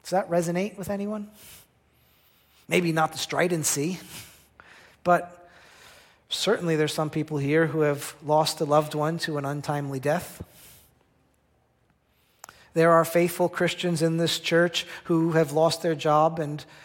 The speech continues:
experienced a lengthy time of unemployment where your whole identity gets ripped from you and you feel useless.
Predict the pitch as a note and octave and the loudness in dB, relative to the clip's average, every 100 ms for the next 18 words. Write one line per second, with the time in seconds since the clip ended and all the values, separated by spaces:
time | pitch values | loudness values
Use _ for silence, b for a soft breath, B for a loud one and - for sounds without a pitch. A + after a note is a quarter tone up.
0 | B B B B _ C#3+ - - E3 E3 | B B B B _ -8 -6 0 2 2
1 | D#3+ D#3+ - D3 D3 C#3+ C#3 E3+ E3 E3 | 2 -2 -4 -2 -2 -2 -2 -2 -2 -4
2 | D#3 D#3 D3+ E3 E3 C#3 D3 D#3 D3+ D3+ | -2 0 0 0 -2 -2 -4 -4 -6 -4
3 | D#3 F#3 - B B B B _ _ C#3+ | -4 -6 -8 B B B B _ _ -8
4 | C#3+ C#3+ D3 D3+ D3 D3 D3 - D#3 D#3 | -4 -2 0 2 0 -2 -6 -8 -8 -4
5 | D3+ - D3+ D3+ - C3+ C#3+ D3+ E3 C#3 | -4 -4 -6 -6 -8 -6 -4 -4 -4 -6
6 | C#3+ D3+ C#3+ C3 C#3 - E3+ - - | -8 -8 -6 -6 -8 -8 -8 -8 -12